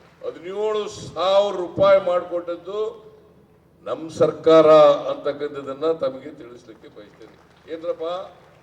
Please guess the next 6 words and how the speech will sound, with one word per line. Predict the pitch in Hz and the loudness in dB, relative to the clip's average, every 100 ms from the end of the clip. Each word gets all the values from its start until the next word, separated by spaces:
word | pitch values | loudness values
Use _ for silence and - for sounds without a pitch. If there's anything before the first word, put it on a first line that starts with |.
| _ _ _ _ _ _ _ _ _ _ _ _ _ _ _ | _ _ _ _ _ _ _ _ _ _ _ _ _ _ _
ಅಲ್ವೇನ್ರಿ? | 147 185 180 175 202 208 196 - _ _ _ _ _ _ _ _ _ _ _ _ _ _ - | -14 -12 -10 -8 -6 -6 -8 -14 _ _ _ _ _ _ _ _ _ _ _ _ _ _ -20
ಹದಿನೇಳು | - 175 196 | -16 -12 -10
ಸಾವಿರ | 185 190 190 | -2 -2 -2
ಬರ್ತಾ | 180 - | -8 -8
ಇದೆ | 196 190 196 | -8 -8 -14
ಈಗ. | 185 | -6